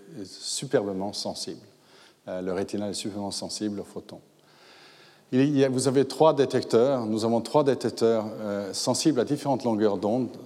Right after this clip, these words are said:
euh, dans les yeux. Et grâce à ça, nous avons l'impression de la perception de couleur.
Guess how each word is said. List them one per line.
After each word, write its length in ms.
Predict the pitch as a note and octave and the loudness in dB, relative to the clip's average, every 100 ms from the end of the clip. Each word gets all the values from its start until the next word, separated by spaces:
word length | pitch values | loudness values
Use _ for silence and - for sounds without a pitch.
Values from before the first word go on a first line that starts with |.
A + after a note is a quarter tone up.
| D3+ | -10
euh, 560 | A2 G2+ G2+ G2 G2 F#2 | -6 -6 -6 -8 -10 -10
dans 240 | G#2+ G2 A2+ | -6 0 2
les 260 | A2 F2+ | 2 0
yeux. 180 | F#2+ A#2 - - - _ _ _ - - _ _ | 0 -2 -6 -20 -20 _ _ _ -20 -20 _ _
Et 120 | A2+ A2 | -2 2
grâce 320 | C#3+ D3+ C3+ | 4 4 2
à 60 | |
ça, 260 | A#2 B2+ C3+ | 2 2 2
nous 220 | C3+ A2 | 2 0
avons 140 | A2 A2 | 2 2
l'impression 560 | A2+ A2+ A2+ - C3 | 2 0 -2 -2 0
de 220 | B2+ A2+ G#2 | 2 0 0
la 120 | G2+ F#2+ | -4 -2
perception 540 | B2 - A2+ - C#3 | 0 0 -2 -2 -2
de 60 | - | -4
couleur. 440 | - B2+ G2+ E2+ | -2 0 0 -2